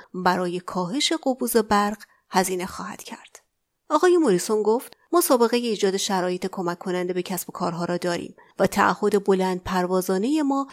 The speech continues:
پیوستن چهارصد هزار نفر دیگر به اقتصاد خواهد بود.» ارقام ادارهٔ مالیات نشان می‌دهد که مشوق‌های مالیاتی دولت منجر به بیست و سه میلیارد دلار سرمایه گذاری تجاری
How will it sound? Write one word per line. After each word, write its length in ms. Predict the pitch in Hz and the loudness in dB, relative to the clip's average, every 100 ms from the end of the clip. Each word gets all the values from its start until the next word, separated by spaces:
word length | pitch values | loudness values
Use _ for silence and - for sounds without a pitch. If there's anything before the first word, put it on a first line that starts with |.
| - - | -8 0
پیوستن 640 | 190 180 180 - 190 190 | 2 2 0 -2 -4 -4
چهارصد 840 | 196 170 175 175 - - 262 277 | -4 -2 -2 -2 -6 -6 -6 -2
هزار 380 | 294 277 285 285 | -2 0 0 0
نفر 340 | 285 277 294 294 | -4 -4 -2 -2
دیگر 360 | 285 277 302 294 - | -2 -2 -2 -4 -4
به 120 | 170 | -2
اقتصاد 640 | 175 - 170 170 190 190 | -4 -8 -4 -4 -2 -6
خواهد 340 | - - - - | -8 -10 -10 -14
بود.» 220 | - _ - _ _ _ _ _ _ - | -20 _ -20 _ _ _ _ _ _ 2
ارقام 320 | 294 330 381 392 | 4 4 4 4
ادارهٔ 360 | 262 208 226 | 4 4 2
مالیات 460 | 262 277 277 277 277 | 0 -2 0 -2 -2
نشان 260 | 202 220 226 | -2 -2 -2
می‌دهد 380 | 233 233 233 | -2 -2 -2
که 120 | 233 202 | -4 -4
مشوق‌های 800 | 190 - 185 202 - 208 202 202 | -2 -2 -2 -2 -6 -4 -2 0
مالیاتی 600 | 202 196 196 196 247 269 | 0 2 0 0 -2 -2
دولت 340 | 277 277 277 - - | 0 0 -2 -4 -2
منجر 380 | 190 180 190 190 | 0 2 0 2
به 140 | 196 | 0
بیست 300 | 208 185 - | 0 -2 -2
و 40 | 196 | -2
سه 200 | - 302 | 0 0
میلیارد 440 | 285 269 269 262 | 0 0 -2 -2
دلار 380 | 262 262 254 254 | -2 -2 -2 -4
سرمایه 520 | - 196 175 180 180 | -2 0 0 -2 -2
گذاری 500 | 185 170 180 208 302 | -2 -2 -2 -2 -4
تجاری 540 | - 226 208 196 190 | -4 -2 -2 -2 -4